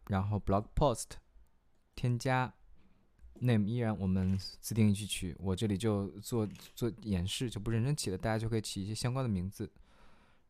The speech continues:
然后选择 Product，保存。好的，第二步，我们进入模板编辑页面，找到 Blog Post 的模板，这里我依然是以一个默认的模板页面为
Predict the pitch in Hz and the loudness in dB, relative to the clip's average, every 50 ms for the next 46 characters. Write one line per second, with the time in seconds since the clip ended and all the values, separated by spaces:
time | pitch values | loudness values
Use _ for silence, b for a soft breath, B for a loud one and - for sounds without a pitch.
0 | - - - 98 90 95 101 95 - - 98 87 80 80 - - 90 90 107 110 | -16 -6 -2 0 2 2 2 2 0 0 -2 -2 -2 -4 -4 -2 -2 -2 -2 -4
1 | - - - 98 95 95 92 92 87 - - - - - _ _ _ _ _ _ | -8 -8 -6 -4 -4 -4 -4 -6 -8 -10 -16 -20 -20 -20 _ _ _ _ _ _
2 | _ _ _ _ - - - _ _ _ - - - - - - _ - 104 95 | _ _ _ _ -20 -20 -20 _ _ _ -20 -20 -20 -20 -20 -14 _ -2 0 0
3 | - - 101 107 131 139 - _ - - - - - B B B B B - 120 | 2 4 2 2 2 0 -8 _ -20 -20 -20 -20 -20 B B B B B 4 4
4 | 107 95 104 104 104 - - 196 202 196 175 131 113 - - 110 98 - - - | 6 8 8 6 4 4 6 6 8 8 8 8 8 6 6 6 6 4 2 2
5 | 113 107 101 101 101 - 143 135 123 120 113 107 107 101 98 98 95 90 - 147 | 4 6 6 6 6 4 4 4 6 6 6 6 6 6 6 6 6 6 4 4
6 | 104 85 90 - 117 120 120 123 131 127 113 120 127 120 98 - - - - - | 4 4 4 4 4 4 4 2 2 2 2 2 2 2 0 0 -4 -14 -20 -20
7 | - - - _ - - - - - - _ _ _ - - - 107 95 92 - | -20 -20 -20 _ -20 -20 -20 -20 -20 -20 _ _ _ -4 2 2 4 4 4 4
8 | 127 117 101 - - - - - - 110 110 110 - - 151 139 120 - - - | 4 4 4 0 -4 -14 -6 2 4 4 4 4 4 4 4 4 4 2 -2 -4
9 | 107 95 98 92 90 90 92 98 - 92 - - - - - - - - 120 110 | -4 -2 0 0 2 2 2 2 0 0 -2 -4 -12 -20 -20 -12 -4 0 2 4
10 | 101 101 101 95 92 104 113 113 107 104 104 - - 104 95 87 87 - 107 107 | 4 4 4 2 2 2 2 2 0 0 -2 -2 -2 -2 0 -2 -2 -2 0 0
11 | 117 120 117 107 107 98 92 98 90 87 87 80 95 92 98 101 95 85 82 80 | 0 2 2 2 2 2 0 0 -2 -2 -2 -2 -2 -2 0 -2 -2 -4 -4 -6
12 | - - 104 95 92 95 92 87 82 82 80 80 82 82 | -4 -2 0 2 2 2 2 0 0 -2 -2 -4 -4 -6